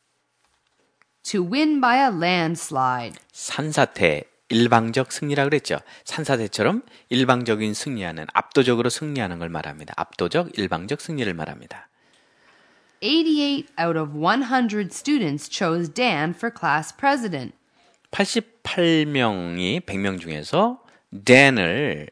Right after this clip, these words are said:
Speaker 2: 반장으로 뽑았어요.
Speaker 1: He won by a landslide.
Speaker 2: 압도적으로 승리했습니다. 자, 그러면 지금부터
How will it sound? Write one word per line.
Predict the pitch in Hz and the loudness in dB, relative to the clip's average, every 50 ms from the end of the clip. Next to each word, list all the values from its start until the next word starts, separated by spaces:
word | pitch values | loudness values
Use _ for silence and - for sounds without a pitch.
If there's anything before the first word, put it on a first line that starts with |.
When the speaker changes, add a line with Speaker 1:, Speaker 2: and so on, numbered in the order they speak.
| _ _ - | _ _ -10
Speaker 2:
반장으로 | - 95 92 87 95 90 90 90 | -8 -6 -4 -2 -4 -4 -4 -6
뽑았어요. | - - 107 - 78 - - - - 73 78 - | -8 -8 -6 -6 -6 -6 -6 -8 -8 -8 -6 -4
Speaker 1:
He | 247 277 277 | -2 0 0
won | 226 175 151 147 151 165 190 240 269 285 277 262 | 0 -2 -2 2 4 6 6 6 6 2 0 2
by | 240 247 247 262 294 | 4 6 6 6 6
a | 294 277 | 4 2
landslide. | 202 170 156 165 165 165 156 147 147 143 - - 151 139 131 127 127 127 123 120 113 95 - _ _ _ _ _ _ _ - | 0 0 0 2 2 2 2 0 -2 -4 -6 -6 -4 -2 0 0 0 -2 -4 -6 -10 -14 -18 _ _ _ _ _ _ _ 0
Speaker 2:
압도적으로 | - 98 - - - 117 92 95 87 - 160 | 0 0 0 2 0 0 2 0 0 -2 -4
승리했습니다. | - - 202 190 190 170 - - 107 92 85 71 71 - - _ _ _ _ _ _ _ _ _ _ _ _ _ _ _ _ _ _ - | -6 -6 -4 -4 -4 -4 -4 -6 -8 -6 -6 -8 -8 -10 -20 _ _ _ _ _ _ _ _ _ _ _ _ _ _ _ _ _ _ -12
자, | - 90 85 | -8 -8 -6
그러면 | 90 117 156 175 | -6 -6 -8 -6
지금부터 | - - 127 120 107 - - 92 101 160 202 | -6 -4 -4 -4 -4 -4 -4 -4 -4 -4 -6